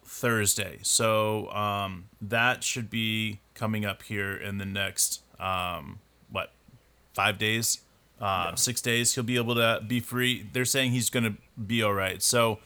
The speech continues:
Speaker 2: Okay.
Speaker 1: again, this, this team isn't yet being done for, being formed, but it, it'll be interesting to see if Springer can hit without any, um,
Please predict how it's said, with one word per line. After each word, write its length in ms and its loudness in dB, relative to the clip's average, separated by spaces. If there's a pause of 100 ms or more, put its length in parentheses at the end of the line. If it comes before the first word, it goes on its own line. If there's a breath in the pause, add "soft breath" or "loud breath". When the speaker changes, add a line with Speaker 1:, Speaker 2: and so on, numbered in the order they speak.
(260 loud breath)
Speaker 2:
Okay. 200 -12
Speaker 1:
again, 480 4
this, 280 4
this 200 2
team 240 2
isn't 260 0
yet 500 0
being 180 2
done 240 2
for, 240 -4
being 320 0
formed, 500 0 (500 loud breath)
but 360 4
it, 140 2
it'll 280 4
be 140 2
interesting 380 4
to 60 4
see 200 6
if 80 4
Springer 380 6
can 160 0
hit 400 4
without 400 4
any, 320 2
um, 340 4